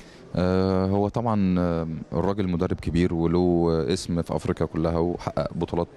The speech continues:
كبيرة أهمها دوري أبطال أفريقيا، فهو غني عن التعريف.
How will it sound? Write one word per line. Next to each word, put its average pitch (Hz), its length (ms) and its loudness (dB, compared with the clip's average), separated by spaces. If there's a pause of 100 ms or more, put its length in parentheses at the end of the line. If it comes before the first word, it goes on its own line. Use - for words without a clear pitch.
كبيرة 82 300 0
أهمها 82 300 -2
دوري 82 200 -2
أبطال 78 220 -4
أفريقيا، 85 400 -4 (360)
فهو 90 180 0
غني 92 200 -2
عن 85 100 -2
التعريف. 85 460 -4